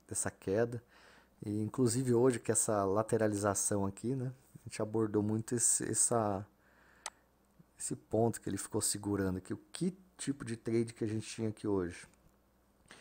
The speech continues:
A gente teve uma compra, tá? Teve uma compra aqui, é, tentando, às vezes, buscar um ponto aqui, tá? "Ah, mas ele tá na tendência de baixa." Sim, é um ponto de correção, né?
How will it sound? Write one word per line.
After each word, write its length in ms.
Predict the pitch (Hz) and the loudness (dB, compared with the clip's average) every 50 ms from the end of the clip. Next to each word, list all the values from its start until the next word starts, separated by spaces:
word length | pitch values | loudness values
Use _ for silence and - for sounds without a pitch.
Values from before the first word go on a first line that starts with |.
| - - - - - - - _ _ - | -20 -20 -20 -20 -20 -20 -20 _ _ -4
A 100 | - 104 | -2 0
gente 260 | 104 127 127 - - | 2 2 0 0 0
teve 560 | - 127 123 113 113 113 110 107 101 92 - - - | 2 2 2 2 2 2 2 2 2 0 -2 -2 -2
uma 220 | 143 147 165 151 | 0 2 2 0
compra, 500 | - - - 107 110 131 143 - - - - - _ _ _ _ _ _ | 0 -2 -4 -2 -2 -2 -4 -6 -10 -14 -16 -20 _ _ _ _ _ _
tá? 200 | - 95 101 107 | -8 -6 -6 -6
Teve 220 | - - 98 107 110 | -6 -10 -10 -8 -6
uma 160 | 120 113 110 | -4 -4 -6
compra 420 | 110 - - 101 104 101 98 - 104 | -6 -6 -6 -4 -4 -4 -4 -6 -8
aqui, 400 | - - - 104 107 120 120 - _ - - - - _ _ _ - | -10 -8 -6 -4 -2 -2 -4 -6 _ -20 -20 -20 -20 _ _ _ -10
é, 360 | 101 98 98 98 95 95 95 - _ | -8 -6 -6 -4 -4 -6 -8 -2 _
tentando, 500 | - 139 135 123 - - 127 135 139 127 | 6 6 8 6 6 6 6 6 6 4
às 120 | 120 110 110 | 2 2 0
vezes, 140 | 117 110 101 | -2 -2 -4
buscar 440 | 101 107 104 - - - 110 104 | -4 -6 -6 -6 -4 -4 -2 0
um 120 | 104 104 98 | 0 -2 -2
ponto 360 | - - 101 101 101 98 - | -4 -4 -4 -2 -2 -4 -6
aqui, 360 | 98 - - 110 113 120 113 - _ - - - - | -10 -8 -6 -6 -4 -6 -6 -10 _ -16 -16 -12 -10
tá? 200 | 101 104 113 117 - - - - - | -8 -6 -6 -8 -10 -14 -20 -4 0
"Ah, 120 | 160 175 | 2 6
mas 160 | 170 156 151 | 6 6 6
ele 80 | 156 156 | 4 2
tá 140 | - 147 151 | 2 2 2
na 80 | 151 | 4
tendência 380 | 147 147 139 135 135 - - 135 | 4 4 4 4 2 2 0 -2
de 80 | 135 | -2
baixa." 360 | 131 113 107 101 98 98 104 - | -2 -2 0 0 0 -2 -4 -6
Sim, 240 | - - 131 120 | -6 -4 -2 0
é 20 | 117 | 0
um 80 | 123 | 0
ponto 340 | 131 - - 131 131 - - | -2 -2 -4 -4 -4 -4 -6
de 120 | 110 110 - | -8 -8 -6
correção, 640 | - 117 107 104 98 - - - - 117 131 139 127 | -2 -2 0 0 0 0 -2 -2 0 2 2 2 2
né? 220 | 120 123 135 131 | 0 0 -2 -4